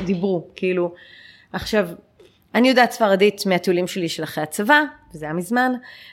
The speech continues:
ובעלי יודע ספרדית, אה, לא רע בכלל, כאילו, קשקש לא מעט בספרדית. והמדהים היה לראות שתוך כדי הטיול הם פשוט קלטו את השפה, ואנחנו גם מאוד דחפנו אותם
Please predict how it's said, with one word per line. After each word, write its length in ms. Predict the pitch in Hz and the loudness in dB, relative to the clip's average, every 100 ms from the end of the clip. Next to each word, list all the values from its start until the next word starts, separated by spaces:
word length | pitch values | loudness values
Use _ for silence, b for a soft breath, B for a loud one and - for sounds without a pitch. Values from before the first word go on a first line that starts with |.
| B | B
ובעלי 500 | 160 180 185 180 240 | -6 -2 2 4 4
יודע 260 | 330 320 311 | 4 4 2
ספרדית, 640 | 302 254 240 254 254 233 | 2 0 2 0 0 2
אה, 200 | 202 190 | 4 6
לא 240 | 202 214 196 | 6 6 6
רע 80 | |
בכלל, 520 | 185 180 185 160 151 147 | 2 0 -4 -2 -4 -6
כאילו, 500 | - 185 190 185 180 | -6 0 2 2 -2
קשקש 480 | - 190 - 196 - | -6 -6 -2 -2 0
לא 100 | 196 | 0
מעט 260 | 190 175 180 | 2 0 -2
בספרדית. 580 | 175 - 165 160 220 - B B B B 190 | -8 -6 -6 -4 -6 -8 B B B B 0
והמדהים 400 | 196 196 311 359 | 2 4 4 4
היה 120 | 320 | 4
לראות 280 | 277 247 247 | 4 2 0
שתוך 260 | 220 208 - | -4 -2 0
כדי 160 | 233 | 2
הטיול 300 | 226 226 220 | 2 2 2
הם 80 | 208 | 2
פשוט 300 | 180 240 226 | 0 -4 -4
קלטו 420 | - 226 - 262 | -2 -2 0 -2
את 100 | 262 | 0
השפה, 440 | 269 - 208 - 170 - B B B B B - | 0 0 -6 -2 -2 -4 B B B B B -4
ואנחנו 580 | 185 196 214 240 311 269 | 2 4 4 2 0 2
גם 180 | 226 | 4
מאוד 280 | 202 - 262 | 2 2 0
דחפנו 480 | 214 - 254 - 294 | 0 -2 -2 0 -2
אותם 400 | 294 302 302 | 0 2 2